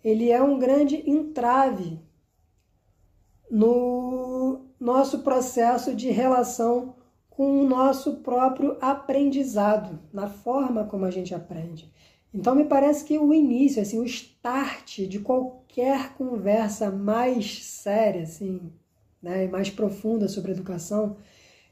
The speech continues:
ele tá aí. Ele tá em a gente começar a dialogar sobre os fundamentos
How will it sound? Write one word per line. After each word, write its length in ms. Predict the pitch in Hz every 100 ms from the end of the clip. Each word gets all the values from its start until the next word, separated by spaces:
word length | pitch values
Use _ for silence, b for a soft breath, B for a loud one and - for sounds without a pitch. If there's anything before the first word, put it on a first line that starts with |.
| -
ele 200 | 240 262
tá 200 | 294 285
aí. 400 | 285 226 220 - _ _ -
Ele 140 | 196
tá 220 | 196 226
em 80 | 247
a 60 | 233
gente 220 | 262 262
começar 580 | 262 247 233 - 269 269
a 60 |
dialogar 640 | 262 254 254 233 220 240 226
sobre 280 | - 226 -
os 100 | -
fundamentos 1160 | - 269 294 294 247 254 302 285 185 170 -